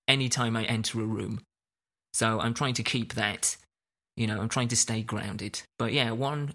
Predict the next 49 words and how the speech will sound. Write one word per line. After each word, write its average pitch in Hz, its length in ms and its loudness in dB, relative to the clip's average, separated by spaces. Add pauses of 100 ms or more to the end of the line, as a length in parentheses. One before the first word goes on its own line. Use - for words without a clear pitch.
thousand 123 600 0 (180)
downloads. 113 720 0 (400)
Not 151 140 0
too 151 120 0
bad, 135 280 2
huh? 143 180 0 (140)
Not 139 180 -2
too 143 80 -4
bad 135 240 -2
for 143 60 -4
something 127 360 -2
I 120 60 2
just 117 200 -2
concocted 117 580 -2
in 117 320 0
my 117 140 0
library 120 440 0
ten 113 220 -2
months 117 260 -2
ago 107 300 0
and 107 160 -2 (480)
have 104 100 -6
been 107 160 -2
plugging 107 320 -2
away 110 280 -4
at - 120 -8
ever 113 220 -4
since. - 480 -2
And, 117 240 0
uh, 139 240 -2
yeah, 233 300 0
it's - 200 2
all 180 140 0
because 185 320 -2
of 180 80 -2
you 196 140 0
guys. 117 260 -2
It's 107 100 -2
all 127 80 0
because 123 240 -2
of 117 120 -2
anybody 131 340 0
that 120 160 0
has 120 160 -4
taken 131 460 -2
the 120 60 0
time 120 340 0
to - 100 -2
listen, 151 480 0